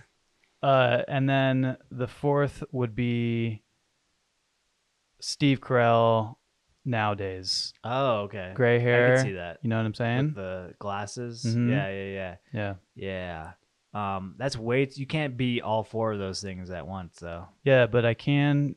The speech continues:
Speaker 1: if I'm talking to different people, you know?
Speaker 2: Ooh, that's true.
Speaker 1: If they're like, "Hey, are you a priest?" I'm like, <laughs> "Exactly.
Speaker 2: Yeah,
Speaker 1: That's what I
Speaker 2: you
Speaker 1: meant
Speaker 2: got
Speaker 1: to be."
Speaker 2: it. It's a good way to manipulate somebody into thinking that they're, you know, right or they guessed
Speaker 1: Yeah.
Speaker 2: correctly
Speaker 1: And
Speaker 2: the first
Speaker 1: then
Speaker 2: time.
Speaker 1: that's the charismatic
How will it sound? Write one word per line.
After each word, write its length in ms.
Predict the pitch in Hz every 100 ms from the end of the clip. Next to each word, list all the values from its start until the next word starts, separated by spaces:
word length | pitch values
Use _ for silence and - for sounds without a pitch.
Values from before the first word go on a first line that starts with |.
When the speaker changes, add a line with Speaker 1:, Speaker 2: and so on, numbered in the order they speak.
| -
Speaker 1:
if 140 | 135 123
I'm 160 | 113
talking 320 | - 117 110
to 40 | 104
different 300 | 107 101 98
people, 340 | 107 - 101
you 80 | 98
know? 180 | 101 110
Speaker 2:
Ooh, 140 | 110 104
that's 180 | 98 -
true. 480 | - 104 95 87 -
Speaker 1:
If 100 | 123
they're 140 | 135
like, 160 | 135 120
"Hey, 180 | 165 139
are 40 |
you 160 | 135 151
a 40 |
priest?" 380 | - 147 170 -
I'm 100 | 131
like, 180 | 120 107 _ _ _
<laughs> 300 | _ - -
"Exactly. 580 | 127 - 120 - - -
Speaker 2:
Yeah, 140 | 113 107
Speaker 1:
That's 100 | 104
what 80 |
I 80 | 117
Speaker 2:
you 80 | 110
Speaker 1:
meant 140 | 123
Speaker 2:
got 200 | 123 165
Speaker 1:
to 60 | 143
be." 60 | 127
Speaker 2:
it. 180 | - - - -
It's 120 | 131
a 60 | 123
good 140 | 139
way 220 | 135 131
to 180 | 120 107
manipulate 600 | 101 98 113 113 92 90
somebody 400 | 92 87 87 87
into 180 | 87 87
thinking 360 | 95 92 95 92
that 200 | 90 85
they're, 460 | 90 87 87 85 - _ _ _ -
you 100 | 92
know, 160 | 85 82
right 420 | 85 87 90 -
or 300 | 90 85 82 87
they 120 | 85
guessed 580 | 87 85 - - - _ -
Speaker 1:
Yeah. 160 | 123 113 -
Speaker 2:
correctly 480 | - 87 90 95 95
Speaker 1:
And 140 | 113
Speaker 2:
the 40 | 113
first 120 | 110 107
Speaker 1:
then 80 | 107
Speaker 2:
time. 240 | 87 98 131
Speaker 1:
that's 240 | 113 -
the 120 | 127
charismatic 640 | - 113 107 107 104 113